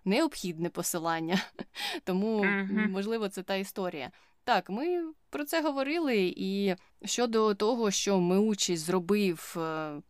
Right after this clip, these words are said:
Speaker 1: певні відкриття, немає питань, але патент належить Беллу. Що ж тут поробиш? За законом все так. Останній коментар. «Євгеніка, це неправильно. Поганий, поганий Алек». <laughs>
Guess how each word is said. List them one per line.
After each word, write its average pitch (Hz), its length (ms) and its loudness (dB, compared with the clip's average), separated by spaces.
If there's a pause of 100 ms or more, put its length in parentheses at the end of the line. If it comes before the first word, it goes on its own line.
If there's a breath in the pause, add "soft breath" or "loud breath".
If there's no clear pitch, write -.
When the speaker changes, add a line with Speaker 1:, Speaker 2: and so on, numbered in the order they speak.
(120)
Speaker 1:
певні 180 380 2
відкриття, 185 600 -2
немає 190 380 2
питань, 156 540 -6
але 165 560 -4
патент 190 640 -4
належить 180 540 0
Беллу. 156 420 -4
Що 180 200 -2
ж - 120 -6
тут 180 160 -4
поробиш? 165 580 -4
За 160 200 -4
законом 196 420 0
все 165 240 -4
так. - 340 -12 (680)
Останній 254 480 0
коментар. 151 500 -6 (760)
«Євгеніка, 175 840 0
це 165 220 -6
неправильно. 175 760 -2 (260)
Поганий, 202 680 0 (100)
поганий 233 600 0
Алек». - 460 -10 (200)
<laughs> - 80 -8